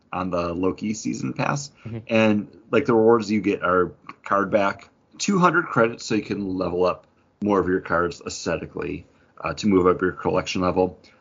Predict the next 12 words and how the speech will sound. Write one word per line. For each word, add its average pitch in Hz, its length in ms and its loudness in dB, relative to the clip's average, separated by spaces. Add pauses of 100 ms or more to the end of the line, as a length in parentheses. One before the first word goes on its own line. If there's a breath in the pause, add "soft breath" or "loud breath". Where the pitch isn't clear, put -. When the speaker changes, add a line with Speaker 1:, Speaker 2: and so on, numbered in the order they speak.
(100)
Speaker 1:
uh, 101 220 4
forty 151 420 6
boosters 120 560 -2
for 113 200 0
a - 20 2
random 104 320 0
card, 95 440 0 (300)
another 117 380 4
two 123 220 0
hundred 104 340 -2
fifty 101 220 -6
credits, 92 520 -6